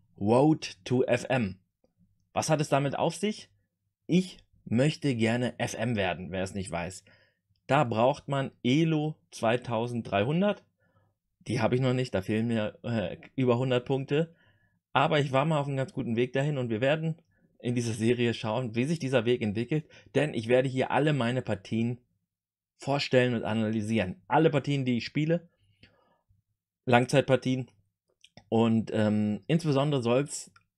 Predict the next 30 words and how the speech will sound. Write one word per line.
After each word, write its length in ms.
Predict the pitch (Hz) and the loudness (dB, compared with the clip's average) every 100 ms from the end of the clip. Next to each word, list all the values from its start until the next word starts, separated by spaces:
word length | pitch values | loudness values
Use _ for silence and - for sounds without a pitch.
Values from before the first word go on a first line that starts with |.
| - | -8
darum 340 | 113 113 113 | -2 0 2
gehen, 300 | 107 117 127 - - _ - | 2 2 2 -4 -20 _ -6
es 140 | 113 | 0
werden 180 | 139 160 | 2 2
jetzt 160 | 160 | 2
nicht 160 | 165 151 | 0 0
immer 240 | 135 147 | 0 -2
die 280 | 135 143 135 - | -2 -4 -6 -8
wunderschönen 800 | 123 131 156 143 131 156 160 151 | -6 -2 0 -2 0 -2 0 0
oder 240 | 127 123 | 2 0
die 60 | 120 | 0
ganz 180 | 120 131 | -2 0
schlimmen 300 | 160 175 170 | 0 2 0
Partien 320 | 156 165 156 | 0 -2 -2
sein, 180 | 151 156 - _ | -2 -4 -10 _
einfach 360 | - 170 165 - | -6 -4 -2 0
ganz 280 | 135 151 - | 0 -2 -2
normale 380 | 131 127 123 | -2 -2 -2
Schachpartien. 600 | 120 151 - 147 156 147 - - _ - | -4 -8 -4 -4 -2 -4 -6 -20 _ -6
Und 240 | 143 - _ - | -6 -6 _ -6
ich 120 | 143 | -4
hoffe, 420 | 170 - 202 - - | -4 -2 -2 -2 0
ihr 160 | 147 | 0
könnt 260 | 170 180 180 | 4 2 2
ein 80 | 147 | 0
bisschen 280 | 165 - 139 | 0 0 0
was 220 | 131 117 | 0 2
lernen 580 | 107 104 110 175 185 - - - | 2 4 2 0 -2 -6 -20 -6
und 220 | 117 113 | -4 -2
mitnehmen, 760 | 120 120 123 - 170 165 165 | 0 2 0 0 0 0 -4